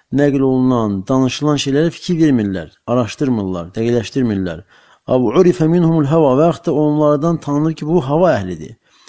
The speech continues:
Quran sünnəyə tabi olan yox, hava əhlidir. Fəl vacib aləl aqili ət-təsəbbut, ağıllı insana vacib olan dəqiqləşdirməkdir. Və təhərrüz, ehtiyatlı olmaq, və adəmut təsərrü və həmçin tələsməmək,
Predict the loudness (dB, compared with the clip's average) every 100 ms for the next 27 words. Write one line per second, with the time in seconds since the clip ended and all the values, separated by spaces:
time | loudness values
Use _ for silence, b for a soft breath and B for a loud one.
0 | b b -8 -2 0 0 -2 0 2 0
1 | -2 -2 -2 0 0 0 2 2 2 -2
2 | _ _ _ -6 -2 0 0 -4 -10 -14
3 | _ _ _ -2 0 2 2 2 2 2
4 | 2 0 -2 -2 -2 -4 -6 -4 -2 0
5 | -2 -2 -2 -2 0 0 -2 -2 0 0
6 | -2 B B -4 0 0 0 -4 -4 -4
7 | -2 -2 -2 -4 -6 -4 -2 -2 -6 -6
8 | b b b -10 -6 -4 0 0 0 -2
9 | -2 -2 -2 0 2 2 0 -2 b b
10 | 0 2 2 2 -2 -4 -2 0 2 2
11 | 0 0 -4 -4 -2 -2 -2 -2 -2 -2